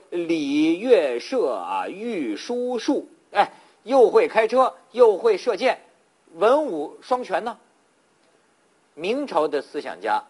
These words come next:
王阳明，你说他是思想家，哎，他可不是手无缚鸡之力的，他是文武全才，而且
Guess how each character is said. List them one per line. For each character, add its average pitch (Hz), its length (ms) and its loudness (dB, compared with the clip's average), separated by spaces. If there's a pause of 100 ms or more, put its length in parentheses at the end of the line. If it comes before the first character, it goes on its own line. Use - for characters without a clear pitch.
(180)
王 147 200 0
阳 170 160 -2
明， 139 220 -12 (500)
你 170 160 -6
说 247 200 4
他 226 160 0
是 180 240 -6 (200)
思 - 220 -6
想 92 180 -10
家， 95 200 -6 (480)
哎， 160 200 2 (300)
他 220 180 4
可 - 200 -6
不 156 180 -12
是 143 160 -12
手 - 220 -6
无 95 260 -8
缚 147 180 -8
鸡 143 160 -12
之 175 140 -8
力 175 160 -8
的， - 100 -18 (360)
他 240 120 2
是 175 140 -4
文 156 360 -2
武 110 280 -10
全 110 260 -12
才， 85 200 -14 (360)
而 240 280 2
且 147 340 -4